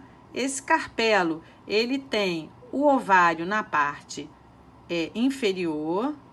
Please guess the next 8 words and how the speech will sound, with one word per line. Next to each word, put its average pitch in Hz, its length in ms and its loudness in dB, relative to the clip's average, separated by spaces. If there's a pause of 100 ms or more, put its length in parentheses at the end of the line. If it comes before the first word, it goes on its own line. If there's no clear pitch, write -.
(200)
na 156 120 -14
parte 160 280 -8
basal. 170 760 2
Aqui 202 260 -4
tem 196 340 -6
um 247 260 2
óvulo, 196 800 0 (600)
tá? 196 380 2